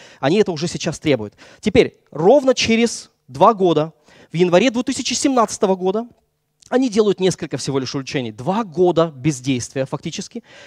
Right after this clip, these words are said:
Они вводят улучшение, они, э, фактически как бы начинают использовать улучшенную библиотеку Image Optimization. И происходит очень важная вещь, которая с того момента меняет всю историю PageSpeed. Они меняют, а, браузер-движок, а, ядро браузера.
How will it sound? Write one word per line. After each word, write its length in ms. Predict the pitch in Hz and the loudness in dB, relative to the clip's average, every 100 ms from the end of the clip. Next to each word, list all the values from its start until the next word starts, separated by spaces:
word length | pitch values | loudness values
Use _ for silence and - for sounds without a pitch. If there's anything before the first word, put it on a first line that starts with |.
| - | -2
Они 200 | 185 233 | 0 2
вводят 300 | 202 196 - | 2 2 0
улучшение, 560 | 175 175 - 214 185 170 | -4 -8 -2 0 0 2
они, 300 | 175 190 170 | 2 2 0
э, 240 | 180 156 | 0 -4
фактически 460 | 147 175 - 175 - | -6 -12 -10 -6 -6
как 120 | 151 | -4
бы 100 | 156 | -4
начинают 300 | 147 180 160 | 0 0 0
использовать 520 | 147 - 170 151 131 - - - | -2 0 2 0 -6 -14 -20 -8
улучшенную 480 | 170 196 226 202 160 | -4 -2 -4 -2 -2
библиотеку 460 | 160 165 - 180 | 0 0 0 0
Image 280 | 214 180 - | 0 -2 -2
Optimization. 640 | 156 156 143 139 135 247 277 - - _ _ _ | -2 -2 0 -2 -4 -10 -12 -18 -20 _ _ _
И 120 | 247 208 | -4 0
происходит 640 | 202 180 - 294 269 - | 2 2 0 -2 -2 -2
очень 320 | 233 226 202 | 0 0 -2
важная 540 | 151 240 262 262 240 220 | 0 2 2 0 2 2
вещь, 260 | 156 147 | 2 0
которая 400 | - 156 196 180 | -4 0 4 4
с 100 | 147 | 2
того 220 | - 175 | 2 4
момента 380 | 240 214 202 180 | 4 4 2 2
меняет 380 | 160 170 196 175 | -2 2 2 2
всю 220 | - 196 | -4 -6
историю 460 | 180 - 190 175 156 | -6 -2 0 2 2
PageSpeed. 580 | 165 151 - - 117 107 _ - - | 0 -2 -4 -6 -8 -10 _ -20 -4
Они 300 | 156 247 311 | 0 2 2
меняют, 580 | 180 185 190 233 226 226 | 0 0 2 4 2 0
а, 180 | 180 139 | -2 -2
браузер-движок, 1300 | 131 185 226 196 220 196 175 135 175 170 170 131 - - | 2 2 2 4 4 4 -2 -8 -4 -2 -2 -2 -4 -4
а, 200 | 139 135 | 0 0
ядро 400 | 135 175 214 160 | 0 -2 2 2
браузера. 480 | 151 131 127 107 | 2 0 -2 -10